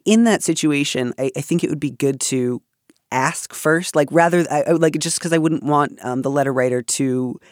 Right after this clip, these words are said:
invite somebody over and say, "It's gonna be a fun play date," and then have them be surprised. So, uh, like, do you think it would make sense to, like,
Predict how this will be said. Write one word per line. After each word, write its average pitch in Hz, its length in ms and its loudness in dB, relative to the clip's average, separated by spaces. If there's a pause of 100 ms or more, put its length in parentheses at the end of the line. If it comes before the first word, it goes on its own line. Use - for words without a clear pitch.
(220)
invite 139 540 2
somebody 131 540 2
over 123 420 0
and 120 180 -4
say, 120 300 0
"It's 160 160 -2
gonna 170 180 2
be 151 100 2
a 143 60 2
fun 147 260 0
play 147 240 0
date," 120 380 0
and 127 200 0
then 120 260 -2 (100)
have 135 240 -2
them 131 140 0
be 123 120 -6
surprised. 127 880 -4 (640)
So, 156 500 2
uh, 123 60 -8 (220)
like, 143 280 0 (240)
do 160 100 -2
you 170 60 4
think 175 160 2
it 165 40 2
would 143 120 -2
make 147 160 -2
sense 147 360 -2
to, 143 180 2
like, 123 280 -2